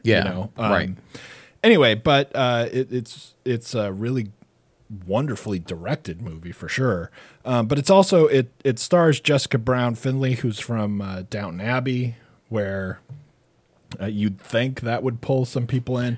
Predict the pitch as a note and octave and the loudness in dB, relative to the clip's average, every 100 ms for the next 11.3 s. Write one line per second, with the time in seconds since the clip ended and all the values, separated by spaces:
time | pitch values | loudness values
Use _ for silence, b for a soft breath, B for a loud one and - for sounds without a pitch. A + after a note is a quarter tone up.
0 | - A2+ F#3 C#3+ - F#3 C#4+ - G#3 F#3 | -2 2 4 2 4 8 8 8 2 2
1 | E3 D3+ C#3 B2 A#2+ A2+ A2+ - A2 G#2 | 4 4 4 2 2 0 -2 -4 -6 -4
2 | - A2+ - - A2+ - - F3 F#3 F3+ | -4 -4 -4 -4 -4 -4 -2 4 4 4
3 | F3+ E3+ A#2+ G#2+ G2+ G#2+ G#2+ D3+ D#3+ - | 2 2 0 -2 -4 -6 4 6 4 2
4 | E3 F3 A#2 G#2+ G#2 A2 D#3 D#3 A2 A#2+ | 0 2 -2 -4 -4 2 4 4 0 0
5 | B2 C3 C3+ - - - b - A#2 A2 | 0 2 0 -4 -10 -16 b -8 -4 -2
6 | G#2 G2+ - - - A2+ - - A2 A2 | -2 -4 -6 -14 -8 -8 -6 -4 -2 -2
7 | - - A2 C3 D3+ F#3 F#3 D#3+ - F3 | -6 -4 0 2 4 4 2 0 0 0
8 | E3+ D#3 D3+ D3+ B2 A2+ G2 - C3 D3+ | 0 0 -2 -2 -2 -2 -4 -6 -4 -2
9 | D#3 A#2+ C#3+ C3+ - G2+ F#2 - - - | -4 -4 -4 -6 -6 -8 -10 -14 -12 -10
10 | G#2+ F#2+ F#2 F#2 F#2 F#2+ F#2+ G2+ F#2+ F#2+ | -8 -8 -10 -12 -12 -12 -10 -10 -8 -8
11 | F#2+ G2 - | -8 -8 -10